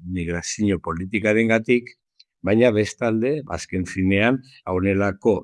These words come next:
gertakari batek barne presioa sartzen du, Europan oso zaila da migrazio politika bat eratu bat egitea,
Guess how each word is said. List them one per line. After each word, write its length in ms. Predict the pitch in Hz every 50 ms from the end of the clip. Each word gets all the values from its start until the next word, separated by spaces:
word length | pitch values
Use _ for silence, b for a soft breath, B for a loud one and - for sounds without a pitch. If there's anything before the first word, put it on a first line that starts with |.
| - _
gertakari 640 | - 87 92 90 85 - - 95 85 - 101 101 101
batek 360 | 95 98 95 92 - 123 107 95
barne 320 | 95 90 90 98 101 101
presioa 540 | 98 - 98 95 - - - 104 101 101 101 98
sartzen 520 | - - 107 104 101 - - 104 104 107
du, 140 | 110 113 120 123 120 B B B _ _
Europan 640 | - 92 90 87 101 107 104 104 95 87 82 85 82 -
oso 300 | _ - 104 - - 98
zaila 380 | - - - 101 98 95 95 95
da 140 | 101 104 98
migrazio 560 | 92 92 87 87 87 87 - - - 107 95
politika 540 | 82 95 92 95 104 95 101 95 80 85 82
bat 200 | 85 85 82 -
eratu 340 | 87 82 85 80 - 95 95
bat 180 | 98 92 95 104
egitea, 400 | 104 110 107 - 98 95 107